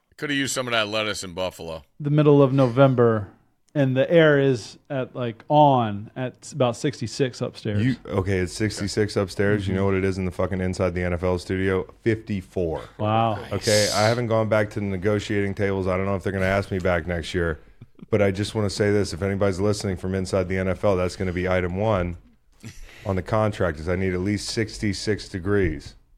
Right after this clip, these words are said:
Speaker 3: I'm out there
Speaker 1: Can't be
Speaker 3: freezing
Speaker 1: s-,
Speaker 3: my ass
Speaker 1: you
Speaker 3: off.
Speaker 1: don't sweat underneath your armpits anymore, so you'll be fine.
Speaker 3: That's a
Speaker 1: You can't
Speaker 3: good
Speaker 1: sweat
Speaker 3: thing.
Speaker 1: on T V.
Speaker 3: Yeah, you can't sweat on T V when you got Botox on your un-, underarms.
Speaker 1: There you go.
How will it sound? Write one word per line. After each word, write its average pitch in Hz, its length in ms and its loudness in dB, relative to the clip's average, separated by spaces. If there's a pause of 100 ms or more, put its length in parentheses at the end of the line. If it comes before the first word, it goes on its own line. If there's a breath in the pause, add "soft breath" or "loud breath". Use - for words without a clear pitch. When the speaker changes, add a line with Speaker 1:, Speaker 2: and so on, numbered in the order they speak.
(120)
Speaker 3:
I'm 92 80 -6
out 90 80 -6
there 92 100 -2
Speaker 1:
Can't 107 100 -8
be - 40 -6
Speaker 3:
freezing 95 260 -2
Speaker 1:
s-, 92 40 -2
Speaker 3:
my 90 80 -2
ass 90 240 -2
Speaker 1:
you 117 60 -4
Speaker 3:
off. 156 60 -2
Speaker 1:
don't 180 100 -4
sweat 175 280 0
underneath 156 340 -4
your 127 120 -2
armpits 147 380 -6
anymore, 101 420 -8
so 113 360 -10
you'll 113 220 -12
be 123 140 -18
fine. 139 380 -6
Speaker 3:
That's 95 240 -6
a - 20 -2
Speaker 1:
You 147 60 -2
can't 147 60 0
Speaker 3:
good 151 80 -4
Speaker 1:
sweat 165 160 -4
Speaker 3:
thing. 151 60 -6
Speaker 1:
on 117 60 -12
T 98 200 -10
V. 80 220 -12 (120)
Speaker 3:
Yeah, 113 80 -6
you 95 120 -4
can't 107 200 -4
sweat 113 160 -6
on 107 100 -4
T 113 140 -6
V 110 120 -4
when 117 100 -2
you 87 80 -4
got 87 160 -2
Botox 92 500 -4
on 78 100 -8
your 71 140 -10
un-, 71 220 -10
underarms. 73 440 -8
Speaker 1:
There 87 120 -12
you 92 80 -10
go. 135 140 -2